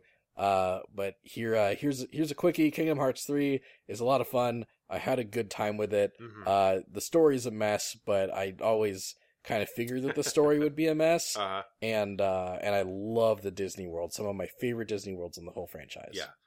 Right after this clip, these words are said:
Speaker 2: Like, is the story a mess? Yes. Is the gameplay arguably better than it's ever been? I would say yes.
Speaker 1: Yeah, I would agree with that. And also, like, I don't know, the story being a mess is kind of part of the charm for me.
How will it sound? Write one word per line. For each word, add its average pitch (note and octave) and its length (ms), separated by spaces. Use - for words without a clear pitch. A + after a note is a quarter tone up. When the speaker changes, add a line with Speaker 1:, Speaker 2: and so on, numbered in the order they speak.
Speaker 2:
Like, - 160
is G#3 200
the G3 100
story F#3 400
a F3 60
mess? E3+ 440
Yes. - 560
Is F3 200
the D#3 80
gameplay C#3+ 720
arguably B2+ 680
better G#2 260
than G2+ 140
it's F#2+ 160
ever F#2+ 200
been? F2+ 440
I E3+ 140
would G3+ 160
say F3+ 180
yes. E3+ 400
Speaker 1:
Yeah, C3+ 380
I B2+ 120
would D#3 140
agree C3+ 220
with A#2 180
that. F2+ 240
And C3+ 100
also, F3 300
like, D#3+ 320
I D3 100
don't C3+ 120
know, G2+ 280
the A#2 80
story E3+ 300
being A#2 200
a A#2 40
mess A2 260
is G#2 80
kind A2 200
of G2+ 100
part G2 180
of F#2+ 60
the F2 80
charm F2+ 400
for A#2+ 140
me. B2+ 200